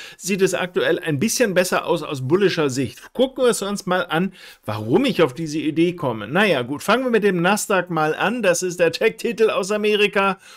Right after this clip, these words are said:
Und der hat, wir sehen das hier im Fünf-Minuten-Chart noch so im hinteren Ende, einen schönen Anstieg gehabt. Wir sind sehr, sehr wackelig korrektiv hier auf dem Weg nach unten. Das ist ein typisches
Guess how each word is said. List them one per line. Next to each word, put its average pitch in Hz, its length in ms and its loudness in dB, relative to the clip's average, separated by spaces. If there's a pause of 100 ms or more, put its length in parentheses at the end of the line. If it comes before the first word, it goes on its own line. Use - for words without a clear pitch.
(200)
Und 170 320 0
der 165 440 4
hat, 175 200 0
wir 147 120 0
sehen 160 200 0
das 156 200 -2
hier 160 280 0
im 156 220 0 (220)
Fünf-Minuten-Chart 190 920 0
noch 170 120 0
so 160 140 0
im 135 140 -2
hinteren 170 480 -2
Ende, 175 400 0
einen 143 160 -4
schönen 131 380 0
Anstieg 196 500 -2
gehabt. 165 340 0
Wir 151 120 0
sind 143 240 -4
sehr, 151 680 2
sehr 147 520 0
wackelig 160 500 0
korrektiv 165 640 -4
hier 156 140 -4
auf 143 100 -12
dem 143 200 -6
Weg 156 200 0
nach 127 160 -4
unten. 170 320 -4
Das 151 160 0
ist 156 140 -6
ein 139 100 -8
typisches 208 560 -2